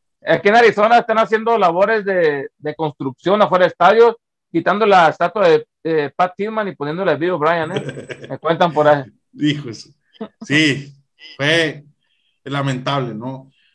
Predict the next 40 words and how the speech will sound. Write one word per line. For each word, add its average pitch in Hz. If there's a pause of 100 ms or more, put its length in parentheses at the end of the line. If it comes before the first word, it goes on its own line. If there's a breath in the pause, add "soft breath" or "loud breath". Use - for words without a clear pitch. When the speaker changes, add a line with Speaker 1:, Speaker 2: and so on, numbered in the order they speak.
(140)
Speaker 2:
Pues 185
esperemos, 269
honestamente, 202
que 143
se 139
resuelva 170 (400)
significativamente 147
bien, 185 (100)
eh, 131
la 127
situación 151
con 156
Deshaun 151
Watson. 208 (420)
Este, 127
lo, 123
la 127
verdad 131
es 160
que 139
los 107
problemas 139
legales 131
que 123
tiene 131
no 117
son 123
para 110
nada 113
sencillos 123 (440)
y, 107
y, 107
y -
más 135
en 131
Speaker 1:
Que 196
Speaker 2:
esta 208
Speaker 1:
se 214
resuelva, 214
Speaker 2:
época. -